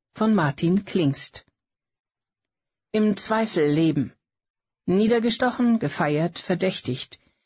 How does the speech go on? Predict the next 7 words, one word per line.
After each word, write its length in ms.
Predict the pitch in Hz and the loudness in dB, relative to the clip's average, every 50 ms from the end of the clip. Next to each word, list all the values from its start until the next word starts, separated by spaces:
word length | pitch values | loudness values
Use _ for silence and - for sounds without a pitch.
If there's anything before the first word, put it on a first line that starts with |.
| - - - - | -20 -20 -12 -4
Wer 380 | - 156 180 202 226 247 262 - | -2 2 2 4 4 2 2 2
ist 220 | 233 226 - - | 0 -2 -2 -2
der 80 | 196 190 | -2 -2
Passauer 520 | - - 185 165 165 - 190 190 185 185 - | -2 -2 -2 -2 -2 0 0 0 0 0 0
Polizeichef 840 | - 180 170 160 151 - - - 127 135 139 - - 175 170 - - | 0 0 2 2 0 -2 -2 -2 -2 -2 -2 -2 -2 -2 -4 -4 -4
Alois 520 | - 151 147 147 147 151 160 165 160 - | -4 -2 0 0 0 2 2 0 0 0
Manichel? 560 | 175 170 175 202 196 165 - - - - 147 | 0 0 2 2 0 0 -2 -4 -8 -8 -10